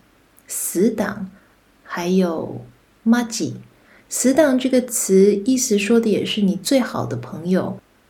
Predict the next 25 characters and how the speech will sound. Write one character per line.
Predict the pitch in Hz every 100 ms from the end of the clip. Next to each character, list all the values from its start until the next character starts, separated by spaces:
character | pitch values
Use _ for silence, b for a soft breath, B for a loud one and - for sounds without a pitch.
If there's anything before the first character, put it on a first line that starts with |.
| _ _ -
死 | - 220
党 | 240 214
说 | 220 220
的 | 214 214
是 | 208
那 | 208 202
种 | 202 180 170
你 | 165
可 | 170
以 | 165
为 | 185 185
对 | 196 185
方 | 185 185 -
赴 | 277 202
死， | - - - 104 - B B B _
交 | - 233
情 | 233 - 175 185
那 | 190
么 | 185
深 | - 208 208
厚 | - - 190 - -
的 | - -
好 | - -
朋 | 120 - 143 151
友。 | 160 117